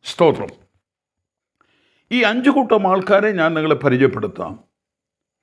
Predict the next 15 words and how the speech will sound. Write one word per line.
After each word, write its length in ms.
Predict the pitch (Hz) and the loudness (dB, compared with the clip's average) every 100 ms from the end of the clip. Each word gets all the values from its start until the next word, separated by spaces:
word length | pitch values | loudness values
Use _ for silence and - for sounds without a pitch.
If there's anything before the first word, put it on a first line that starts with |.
| _ _ _ _ | _ _ _ _
സമുദ്രത്തിൽ 880 | - 220 202 254 285 269 269 269 226 | -4 0 2 2 2 4 4 2 -2
സഞ്ചരിക്കുന്നവർ, 840 | - 196 175 156 131 139 123 101 - | 0 0 2 2 0 0 0 -2 -6
പത്താം 360 | - 143 170 151 | -4 -2 0 2
വാക്യം, 400 | 131 123 - 92 117 _ _ _ _ _ _ _ _ _ _ _ 151 | 2 0 -4 -12 -14 _ _ _ _ _ _ _ _ _ _ _ -4
ദ്വീപുകളിൽ 680 | 143 220 285 302 285 247 220 | 2 4 4 4 2 2 -2
പാർക്കുന്നവർ, 880 | - 185 208 208 208 170 139 117 - | 0 2 2 2 0 0 0 -4 -2
പത്താം 340 | 180 180 170 143 | -2 0 0 0
വാക്യം. 540 | 135 120 123 90 - _ _ _ _ _ _ _ _ _ _ _ _ - | -2 -2 -6 -10 -14 _ _ _ _ _ _ _ _ _ _ _ _ -6
മരുഭൂമിയിൽ 840 | 170 190 214 233 226 302 294 277 214 | 2 4 4 2 0 0 0 0 0
വസിക്കുന്നവർ, 880 | 180 - 240 202 208 185 156 120 104 | -2 -2 -2 0 2 4 2 0 -2
പതിനൊന്നാം 500 | 151 151 180 170 147 | -2 0 -2 -2 -2
വാക്യം. 540 | 131 113 - 113 90 110 _ _ _ _ _ _ _ _ _ - | 0 -2 -2 -8 -8 -14 _ _ _ _ _ _ _ _ _ -14
ശൈലനിവാസികൾ, 1200 | - 202 190 254 285 262 240 220 196 - 165 151 | -4 0 0 0 -2 -2 0 0 -2 -2 2 2
പതിനൊന്നാം 680 | 123 143 131 170 165 147 135 | 0 -2 0 0 0 0 2
വാക്യം. 540 | 120 98 117 92 71 | 0 -2 -6 -8 -10